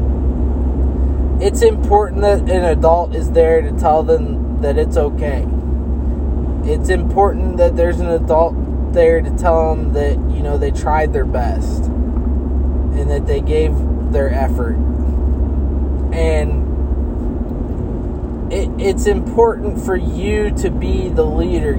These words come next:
You have, I love the strong, silent type coaches because they're the, always the coaches that get teary-eyed at the end of the year when the season's over, when you get your ass kicked.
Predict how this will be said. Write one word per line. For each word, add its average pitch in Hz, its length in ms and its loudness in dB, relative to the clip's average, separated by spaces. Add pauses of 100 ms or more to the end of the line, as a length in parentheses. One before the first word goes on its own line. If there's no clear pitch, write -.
(100)
You 403 280 -2
have, - 420 0 (680)
I 185 140 4
love 226 420 4
the 220 120 4
strong, 220 560 2
silent 208 600 -2
type 196 280 0 (120)
coaches 196 640 -2
because - 400 -6
they're 175 260 2
the, 170 140 0 (400)
always 208 460 4
the 185 100 -4
coaches 196 560 -2
that - 200 -4
get - 260 -6
teary-eyed 180 840 -2 (540)
at 247 160 -2
the 170 180 -2
end 180 160 -2
of 175 80 -4
the 175 80 -2
year 175 440 -2
when 156 180 -2
the 139 80 -2
season's 160 640 -4
over, 147 420 0
when - 1700 -2
you - 100 -4
get 160 180 2
your 156 120 0
ass 156 340 2
kicked. - 600 -2